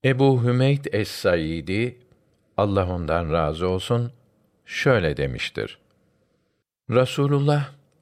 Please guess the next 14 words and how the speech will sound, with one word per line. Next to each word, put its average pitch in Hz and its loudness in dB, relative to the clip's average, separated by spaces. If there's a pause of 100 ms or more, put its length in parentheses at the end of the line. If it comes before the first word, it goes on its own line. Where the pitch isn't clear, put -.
(580)
sallallahu 95 0
aleyhi 82 0
ve 78 0
selleme, 80 -4 (1200)
"Sana 147 0
nasıl 104 0
salavat 78 -2
getireceğiz?" 64 -6 (600)
diye 104 2
sordular. 64 -4 (920)
O 127 0
da 123 4
şöyle 90 0
buyurdu. 62 -10